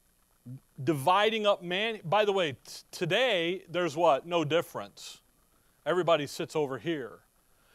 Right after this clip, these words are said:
But he's breaking out this issue because of the law. See? But he's moving everybody to the, to grace,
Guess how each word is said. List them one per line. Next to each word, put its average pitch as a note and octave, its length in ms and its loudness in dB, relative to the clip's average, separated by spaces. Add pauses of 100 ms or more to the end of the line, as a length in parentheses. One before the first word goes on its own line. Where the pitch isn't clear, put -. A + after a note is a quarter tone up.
(140)
But F3+ 120 -2
he's F3+ 260 -2
breaking G3 580 2
out G#3 460 2
this E3+ 260 -4
issue G3+ 380 -2
because E3 420 0
of E3+ 440 0 (600)
the D3 100 0
law. D3+ 640 2 (1700)
See? B2 400 -14 (1160)
But E3+ 140 -2
he's D3 160 -4
moving A#3 400 0
everybody F3+ 800 4 (1800)
to F3 160 -2
the, D3+ 140 -4 (220)
to D#3+ 160 -6
grace, C#3 680 -2